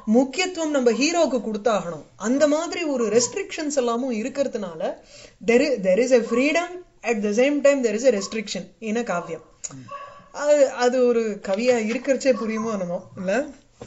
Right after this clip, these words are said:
Speaker 1: ஆ, அந்த ஒரு மூலத்திலிருந்து நம்ம எடுக்கறச்சே எப்படி பேதப்படுறதுங்கிற அந்த section இருக்கு பாருங்கோ,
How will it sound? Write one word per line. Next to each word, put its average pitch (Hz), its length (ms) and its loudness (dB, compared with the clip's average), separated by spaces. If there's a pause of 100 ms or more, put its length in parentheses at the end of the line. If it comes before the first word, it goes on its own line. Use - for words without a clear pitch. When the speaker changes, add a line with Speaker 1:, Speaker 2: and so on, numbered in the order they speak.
(840)
Speaker 1:
ஆ, 175 320 -8 (520)
அந்த 226 540 2 (240)
ஒரு 202 280 -2
மூலத்திலிருந்து 339 1080 2
நம்ம 240 240 -2
எடுக்கறச்சே 202 1160 -2 (320)
எப்படி 277 880 2 (140)
பேதப்படுறதுங்கிற 254 1300 6
அந்த 202 360 0
section 233 360 -2
இருக்கு 208 280 -6
பாருங்கோ, 196 480 -2